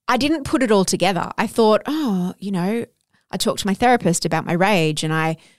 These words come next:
I was feeling f-, really forgetful and I was like, "Oh my God, what if it's early onset Alzheimer's or dementia?" And it was causing a lot of problems. Like, my family would kind of laugh at me and I would be the butt of jokes sometimes in terms of how forgetful I was or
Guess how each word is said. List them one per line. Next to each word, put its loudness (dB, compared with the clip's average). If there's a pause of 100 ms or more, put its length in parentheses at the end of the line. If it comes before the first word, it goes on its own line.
(300)
I 2
was 0
feeling 0
f-, -16
really 0
forgetful -4
and -2
I 2
was -2
like, -6
"Oh -8
my -8
God, -12
what -12
if -14
it's -12
early -6
onset -10
Alzheimer's -6
or -8
dementia?" -4 (760)
And 0 (220)
it -10
was 0
causing -2 (300)
a 0
lot 2
of -6
problems. -2
Like, 2
my 4
family 0
would 0
kind 0
of 0
laugh -2
at -4
me 4
and 2
I 2
would 2
be 0
the -6
butt -2
of -4
jokes -4
sometimes 0
in 0
terms -2
of -10
how -6
forgetful -4
I 2
was 0
or -2